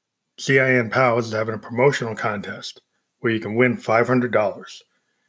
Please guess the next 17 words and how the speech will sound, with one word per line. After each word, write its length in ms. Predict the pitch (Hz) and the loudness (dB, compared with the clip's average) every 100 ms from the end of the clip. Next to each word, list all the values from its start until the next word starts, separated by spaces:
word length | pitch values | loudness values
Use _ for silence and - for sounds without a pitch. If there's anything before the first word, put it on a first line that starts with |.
| _ - | _ -10
You 80 | |
just 100 | 110 | -2
have 140 | 117 107 | 0 0
to 80 | - | -4
call 380 | - 131 143 | 0 4 4
them 200 | 131 110 | 4 0
at 140 | 107 98 | -2 -4
seven 340 | - 117 127 | 0 2 4
eight 200 | 139 156 | 2 0
six, 540 | - 120 120 - - - _ _ | 0 0 0 -4 -12 -14 _ _
five 280 | - 117 113 | 0 2 2
six 280 | - 131 - | -2 -4 -4
two, 460 | - 127 110 120 - _ _ | 2 2 2 -2 -8 _ _
seven 340 | - 123 117 110 | -4 -2 -2 -2
six 280 | - 117 110 | -4 -4 -4
zero 380 | 104 104 95 98 | -2 -2 -2 -4
one. 280 | 107 - | -4 -6